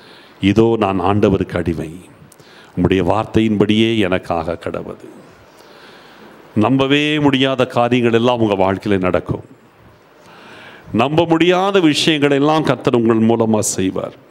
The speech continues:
எப்படி தெரியுமா?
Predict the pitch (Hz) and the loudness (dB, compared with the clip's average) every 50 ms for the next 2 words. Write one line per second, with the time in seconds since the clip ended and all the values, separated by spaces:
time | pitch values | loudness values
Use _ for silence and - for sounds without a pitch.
0 | - _ _ _ _ _ _ _ _ - - - _ _ - - - - - - | -20 _ _ _ _ _ _ _ _ -20 -20 -20 _ _ -20 -20 -20 -20 -20 -20
1 | - - - - - - - - - - - 120 113 104 - 101 107 - - 110 | -20 -20 -20 -20 -20 -20 -20 -20 -20 -6 -2 -2 0 0 0 0 0 0 0 0
2 | 110 110 110 117 120 117 117 | 0 0 0 -2 -4 -4 -8